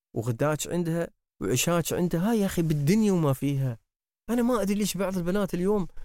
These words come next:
تفتكر على أن "والله أنا ات-، اتصلت بالتليفون في الأسبوع يكفي." لا، ما يكفي. لازم تزورين، لازم تمرين، لازم تسلمين، لازم يعني يكون في زيارات. ما تكتفين أنتِ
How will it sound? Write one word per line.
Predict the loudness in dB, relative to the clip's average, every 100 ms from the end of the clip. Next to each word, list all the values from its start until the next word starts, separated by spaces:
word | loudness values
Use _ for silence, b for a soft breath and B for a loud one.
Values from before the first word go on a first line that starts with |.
| b b b
تفتكر | -2 -2 -2 -2 0
على | 0 0 2
أن | 2 2 0 -2 _ _ _ _
"والله | -2 0 0 0
أنا | 0
ات-، | -2 -8 -10
اتصلت | -8 -2 0 -2 -6 -14 -10
بالتليفون | -10 -2 0 0 0 0 -2
في | -2
الأسبوع | -6 -6 -6 -6 -6
يكفي." | -8 -6 -8 -8 -4
لا، | -2
ما | -2
يكفي. | -4 -10 -14 -20 _ _ _ _ _ 0
لازم | 0 2 0
تزورين، | 0 0 -2 -6 _ _ _ _ -4
لازم | -2 -2
تمرين، | 0 0 0 0 0 -6 _ _ 0
لازم | 0 0 -2
تسلمين، | 0 2 2 4 2 0 -6 _ _ 0
لازم | 2 4 2 0 -2 _ _ -4
يعني | -2 0
يكون | 0 -2
في | 0 0
زيارات. | 2 2 2 2 0 -2 _ _ _ _ _ -2
ما | -2
تكتفين | -4 -8 -6 -2 0
أنتِ | 0 -2